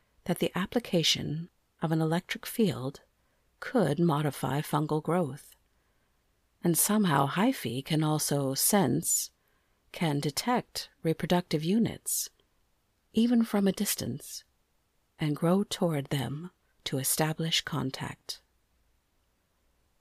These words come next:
There is also a degree of coordination in the growth of different hyphae from the same organism. The filaments can weave through a permeable surface to penetrate it,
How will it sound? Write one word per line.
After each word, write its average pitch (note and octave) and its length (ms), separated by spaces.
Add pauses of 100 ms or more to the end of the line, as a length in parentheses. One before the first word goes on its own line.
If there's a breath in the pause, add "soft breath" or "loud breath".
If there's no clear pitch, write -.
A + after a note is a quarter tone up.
(420)
There E3 160
is D3+ 120
also E3 340
a C#3+ 80
degree D#3 420
of C#3 220
coordination D3+ 920
in C3 120
the D3 60
growth D3 360
of C#3 100
different C#3 300
hyphae D#3 600 (100)
from D3+ 220
the D3 80
same F3+ 380
organism. B2+ 720 (1300)
The F#3 80
filaments A#3 640
can D#3+ 260
weave F3 340
through - 240
a D#3 60
permeable G3 580
surface - 560
to - 120
penetrate F3+ 540
it, - 280